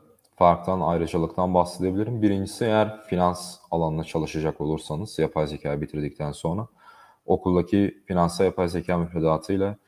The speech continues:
çok fazla bu alanda alabileceğiniz seçmeli ders var. Bunun diğer okullara göre ciddi bir avantaj olduğunu söyleyebilirim. Zaten H C T P ile karşılaştırırken de bunu vurgulamıştık. Onun haricinde ikinci bir avantaj olarak da şu var.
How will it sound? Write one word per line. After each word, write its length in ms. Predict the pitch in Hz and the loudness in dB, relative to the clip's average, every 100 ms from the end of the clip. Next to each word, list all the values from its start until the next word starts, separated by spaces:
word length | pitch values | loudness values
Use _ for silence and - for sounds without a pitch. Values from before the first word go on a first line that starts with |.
| _ _ | _ _
çok 220 | - 95 - | 0 0 4
fazla 320 | 82 90 85 | 4 6 6
bu 60 | |
alanda 240 | 85 80 85 | 6 6 4
alabileceğiniz 560 | 82 80 80 80 82 - | 4 2 0 -2 -4 -4
seçmeli 420 | 78 - 82 80 | -6 -2 -2 0
ders 300 | 80 - 78 | 0 -2 -4
var. 220 | 82 - _ _ _ _ 85 | -6 -8 _ _ _ _ -4
Bunun 160 | 85 | 2
diğer 140 | 85 82 | 4 4
okullara 420 | - 78 78 78 | 2 0 2 2
göre 340 | 78 78 76 - | 2 2 0 -4
ciddi 240 | 87 78 78 | -10 -6 -2
bir 40 | |
avantaj 380 | 78 73 80 78 | 0 -2 -4 -4
olduğunu 240 | 73 73 | -4 -6
söyleyebilirim. 600 | 78 78 76 73 73 73 | -6 -4 -4 -4 -6 -8
Zaten 240 | 78 76 80 | -8 -6 -4
H 140 | 76 | -4
C 120 | 78 | -6
T 140 | - 76 | -8 -6
P 140 | 80 | -2
ile 160 | 80 73 | -2 -2
karşılaştırırken 840 | 76 71 - 73 78 76 - 78 | -6 -6 -6 -8 -8 -8 -6 -4
de 100 | 76 | -4
bunu 100 | 76 | -4
vurgulamıştık. 720 | 78 76 80 73 85 - - _ _ - - - _ - | -4 -4 -4 -4 -6 -10 -18 _ _ -20 -20 -20 _ 0
Onun 240 | 107 113 | 4 6
haricinde 640 | 113 107 90 107 110 127 | 6 4 2 0 0 0
ikinci 400 | - - 101 110 | -2 -2 -2 4
bir 40 | 110 | 6
avantaj 440 | 101 92 113 104 | 6 4 0 0
olarak 320 | 117 113 110 | 2 2 0
da 60 | 107 | -6
şu 200 | - 123 | -2 -2
var. 260 | 123 - | -2 -8